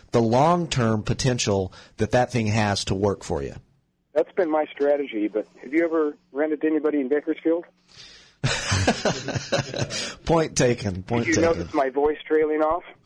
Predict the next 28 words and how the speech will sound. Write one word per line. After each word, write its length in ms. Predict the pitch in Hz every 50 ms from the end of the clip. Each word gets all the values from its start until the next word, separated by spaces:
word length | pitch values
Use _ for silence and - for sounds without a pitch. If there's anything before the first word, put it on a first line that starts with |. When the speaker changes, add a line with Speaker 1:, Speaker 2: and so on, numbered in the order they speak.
| - - - - 156 - - -
Speaker 1:
<laughs> 540 | 156 151 143 - - - 139 135 - -
Yeah. 380 | 123 127 120 117 117 113 110 107 - - -
Speaker 2:
If 120 | 135 - 170
you 100 | 175 175
want 200 | 185 180 175 160
a, 140 | 151 143 135 - - _ _ _ -
a 40 | 139
good 240 | 131 160 160 143 -
time, 440 | 160 156 151 135 127 117 127 143 - _ _ _ _ _ _ - - - _ - _ _ _ _ _ _ - - _ _ _ _ _ _ _
deal 160 | 143 151 151
with 120 | 147 147 147
your 180 | 147 139 143
average 340 | 139 139 139 135 127 123 - - - - - - _ _
person 280 | - 143 143 - - 135
over 180 | 131 117 127
there. 300 | 117 127 123 120 101 98 - _ _ _ _ _ _ _ _ -
Um, 300 | 117 117 110 110 107 - _ _ _ _ _
it 100 | 127 -
can 100 | - 135 -
take 140 | 156 156
a 60 | - 139
lot 180 | 143 143 139
of 60 | 127
fun 240 | - - 151 139 135
out 120 | 127 120 120
of 80 | 117
renting. 400 | 127 135 127 120 - 117 101 98 - - - - - - - _ _ _ -
<clears throat> 80 | -